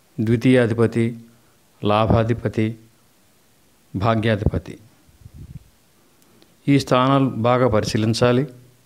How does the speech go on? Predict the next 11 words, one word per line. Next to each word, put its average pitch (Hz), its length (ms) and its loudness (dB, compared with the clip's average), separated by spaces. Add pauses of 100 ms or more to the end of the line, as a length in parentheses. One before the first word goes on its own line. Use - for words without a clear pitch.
(680)
వీటితో 143 320 2
పాటుగా 139 380 2
నాలుగో 127 460 2
స్థానం, 127 300 0
పదో 117 280 0
స్థానం 110 380 -2
కూడా 107 420 -2 (440)
చూడాలి. 87 340 -2 (2250)
ఇంక 139 160 0
ఇదే 143 240 4
కాకుండా 135 680 2